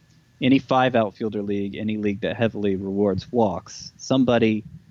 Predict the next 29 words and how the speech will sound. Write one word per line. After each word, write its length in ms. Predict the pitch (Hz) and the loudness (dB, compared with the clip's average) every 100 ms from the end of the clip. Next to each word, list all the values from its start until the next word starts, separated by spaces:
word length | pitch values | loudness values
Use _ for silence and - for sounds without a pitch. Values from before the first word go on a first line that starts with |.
| - _ _ - | -20 _ _ -6
you 100 | 117 | -2
need 120 | 117 | -2
to 60 | 113 | 2
pay 180 | 135 | 2
attention 380 | 139 190 226 117 | 2 2 -2 -4
to 200 | 107 107 | -6 -4
in 80 | 95 | -4
the 80 | 95 | -4
late 240 | 98 78 | -4 -4
rounds, 360 | 98 95 82 - | -4 -4 -6 -6
because 480 | 117 - 110 104 117 | -6 -2 0 0 2
there 440 | 117 113 113 - - | 4 4 2 -2 -4
is 160 | 120 | 0
no 260 | 113 113 120 | 2 4 4
reason 420 | 127 117 123 120 | 4 4 2 2
the 80 | 110 | 0
Tigers 440 | - 123 113 107 | 2 2 2 0
wouldn't 280 | 107 135 107 | 0 -2 -2
play 220 | - 87 | -6 -8
him. 200 | 95 104 | -4 -2
He 100 | 110 | 0
was 240 | 107 107 104 | 2 2 4
their 160 | 107 | 2
everyday 360 | 104 113 107 110 | 2 2 2 2
left 280 | 104 107 - | 4 0 0
fielder 300 | 113 107 104 | 0 0 2
down 200 | 107 101 | 2 0
the 80 | |
stretch, 580 | - - 127 101 - - | -2 0 2 2 -4 -12